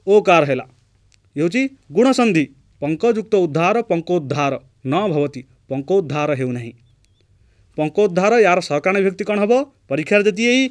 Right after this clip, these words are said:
ବାକ୍ୟଟି ଆସେ, ସେଣ୍ଟେନ୍ସଟି, ପୁଷ୍କରିଣୀତଃ ପଙ୍କୋଦ୍ଧାର ନ ଭବତି, ତାହେଲେ ପଙ୍କୋଦ୍ଧାର, ଏହି ଶବ୍ଦର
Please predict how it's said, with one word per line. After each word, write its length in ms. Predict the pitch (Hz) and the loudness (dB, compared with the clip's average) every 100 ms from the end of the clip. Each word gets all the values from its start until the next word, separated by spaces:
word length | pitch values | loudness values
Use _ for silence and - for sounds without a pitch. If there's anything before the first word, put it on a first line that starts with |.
| - - | -6 -6
ବାକ୍ୟଟି 360 | 151 - 190 | -4 -2 2
ଆସେ, 260 | 233 185 269 214 - | 4 6 8 6 4
ସେଣ୍ଟେନ୍ସଟି, 500 | - 185 226 226 254 226 - _ - | -4 0 2 2 0 0 -2 _ 0
ପୁଷ୍କରିଣୀତଃ 760 | 220 220 247 233 233 233 240 254 277 | 0 4 6 6 4 2 4 4 2
ପଙ୍କୋଦ୍ଧାର 680 | 214 196 233 185 208 233 262 | 2 4 4 4 6 6 6
ନ 100 | 254 233 240 | 4 2 6
ଭବତି, 340 | 247 262 196 - _ _ _ _ _ _ _ _ _ _ _ | 8 6 4 -8 _ _ _ _ _ _ _ _ _ _ _
ତାହେଲେ 140 | 190 233 | -2 0
ପଙ୍କୋଦ୍ଧାର, 760 | - 202 196 262 190 185 202 208 - _ _ _ _ - | 2 0 6 6 6 6 6 6 4 _ _ _ _ 0
ଏହି 160 | 233 247 | 0 2
ଶବ୍ଦର 340 | 214 190 254 | 0 4 6